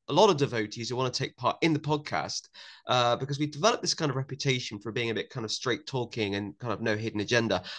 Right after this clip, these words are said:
I have no hidden agenda. I'm keen for devotees, whoever they are, wherever they are, to share their story. Uh, and I'm sure that's gonna happen again today <laughs> with our guest. Um, I'm really pleased to welcome our guest,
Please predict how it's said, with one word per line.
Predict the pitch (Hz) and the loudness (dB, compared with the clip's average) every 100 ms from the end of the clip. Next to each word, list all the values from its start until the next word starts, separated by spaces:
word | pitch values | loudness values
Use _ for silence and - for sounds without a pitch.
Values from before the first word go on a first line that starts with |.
| 160 | 6
I | 202 | 6
have | 170 110 107 | 8 4 2
no | |
hidden | 95 87 92 | -2 -2 -4
agenda. | 92 90 101 139 - - | -2 0 2 0 -2 -4
I'm | 123 127 | -2 0
keen | 147 123 | 0 0
for | 135 117 - | -2 -6 -2
devotees, | 127 143 139 - 117 - | 6 6 6 2 0 4
whoever | 165 147 202 208 139 | 2 6 4 6 6
they | 104 | 6
are, | 98 104 | 4 2
wherever | 117 135 143 117 | 4 4 4 2
they | 92 | 0
are, | 92 110 - - - | 0 -2 -4 -20 -8
to | - | -2
share | 139 151 131 - - | 2 6 6 4 2
their | 131 | 0
story. | - - 180 120 87 80 - - _ | 0 2 2 2 0 -6 -16 -20 _
Uh, | 120 | 0
and | 113 | 2
I'm | 135 | 2
sure | 131 - 180 | 2 2 4
that's | 156 - | 4 4
gonna | - 139 | 0 -2
happen | 127 143 135 | -2 -2 -2
again | 127 143 131 127 | 4 6 6 4
today | 156 139 127 156 175 - | 2 4 6 8 6 4
<laughs> | 233 269 - 262 - 277 - 240 - 381 381 466 | 4 4 6 4 4 2 2 -6 -4 6 6 6
with | 185 175 | 2 2
our | 160 160 | 4 2
guest. | 151 131 143 - - - - - - _ | 2 0 0 -6 -8 -10 -14 -18 -20 _
Um, | 143 143 143 151 | 4 4 4 2
I'm | 160 | 4
really | 202 214 | 4 4
pleased | 202 170 151 - | 2 0 0 -2
to | |
welcome | 135 143 143 127 | 0 0 0 0
our | 120 113 | 0 2
guest, | 117 120 - - | 2 2 -2 -10